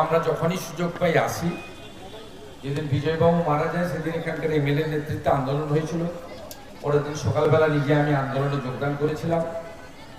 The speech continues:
এবং জমায়েতে আমি এসেছিলাম। পরিবারের প্রতি আমাদের রাজ্য বিজেপির পক্ষ থেকে পাঁচ লক্ষ টাকা ক্ষতিপূরণের চেক রাজ্য সভাপতি এসে দিয়ে গেছিলেন।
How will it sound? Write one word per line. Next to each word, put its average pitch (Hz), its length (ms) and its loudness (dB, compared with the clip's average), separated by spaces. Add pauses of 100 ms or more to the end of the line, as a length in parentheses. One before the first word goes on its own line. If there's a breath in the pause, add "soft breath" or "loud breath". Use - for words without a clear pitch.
(520)
এবং 139 220 6 (640)
জমায়েতে 143 380 4 (100)
আমি 139 180 2
এসেছিলাম। 160 360 -2 (1300)
পরিবারের 165 500 6
প্রতি 170 200 0 (100)
আমাদের 156 280 2 (280)
রাজ্য 127 200 -2 (100)
বিজেপির 147 440 -2
পক্ষ - 160 -2 (120)
থেকে 165 160 -4 (100)
পাঁচ 143 140 2 (100)
লক্ষ 139 140 0 (140)
টাকা 139 200 2 (1700)
ক্ষতিপূরণের 151 640 2 (100)
চেক 156 220 4 (880)
রাজ্য 131 200 -2 (100)
সভাপতি 143 480 2
এসে 147 200 -4
দিয়ে 135 180 2
গেছিলেন। 151 360 -2